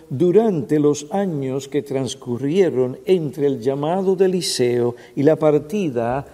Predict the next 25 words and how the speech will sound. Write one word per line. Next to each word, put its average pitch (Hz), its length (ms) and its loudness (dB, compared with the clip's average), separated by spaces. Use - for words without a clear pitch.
de 131 640 2
Elías 131 880 0
de 135 220 2
esta 113 380 -4
tierra. 110 580 -2
¿Qué 254 320 2
hacía 202 460 2
Eliseo 143 540 2
durante 123 640 0
esos 135 420 -4
ocho 135 560 -2
a 117 120 0
diez 127 460 0
años 123 680 -4
que 165 140 -2
pasaron 185 720 -2
después 165 640 0
de 151 60 2
haber 143 180 0
recibido 143 540 -4
su - 180 -4
llamado 123 800 -2
al 127 160 -2
oficio 123 600 -4
profético? 107 760 -4